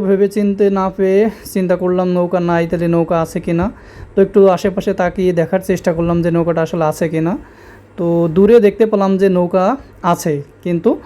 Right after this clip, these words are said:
অনেক দূরে। আহ, নৌকা আসলে এখানে যারা এই ঘেরটা চকি দেয় বা পাহারা দেয় বা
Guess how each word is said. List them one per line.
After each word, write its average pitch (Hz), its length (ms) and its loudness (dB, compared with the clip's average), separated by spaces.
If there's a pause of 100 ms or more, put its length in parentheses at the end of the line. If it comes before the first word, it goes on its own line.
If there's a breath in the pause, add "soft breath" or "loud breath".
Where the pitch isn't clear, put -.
(220 loud breath)
অনেক 240 280 2
দূরে। 147 260 0
আহ, - 680 -10
নৌকা 185 420 4
আসলে 202 280 0
এখানে 202 360 0 (300)
যারা 175 300 2
এই 180 140 2
ঘেরটা 175 500 2 (220)
চকি 214 300 2
দেয় 165 180 0
বা 165 120 2
পাহারা 175 400 2
দেয় 170 240 0 (460 loud breath)
বা 165 400 0